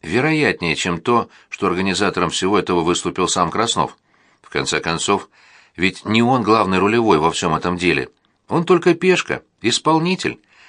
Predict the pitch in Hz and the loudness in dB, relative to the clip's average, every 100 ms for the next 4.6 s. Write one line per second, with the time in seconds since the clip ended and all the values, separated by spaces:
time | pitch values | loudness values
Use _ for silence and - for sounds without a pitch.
0 | - _ - 92 95 107 90 98 113 131 | -20 _ -4 -2 0 0 0 0 2 2
1 | 85 64 - _ _ _ - 71 87 85 | 0 -2 -10 _ _ _ -4 -2 0 0
2 | 76 76 - 85 80 71 71 - 82 73 | 0 0 0 0 0 0 -2 -2 -2 0
3 | 80 80 78 - 104 107 85 90 78 90 | 0 0 -4 -6 -4 -2 -2 -2 -2 0
4 | 85 117 87 69 58 - | 0 -2 -2 -4 -8 -18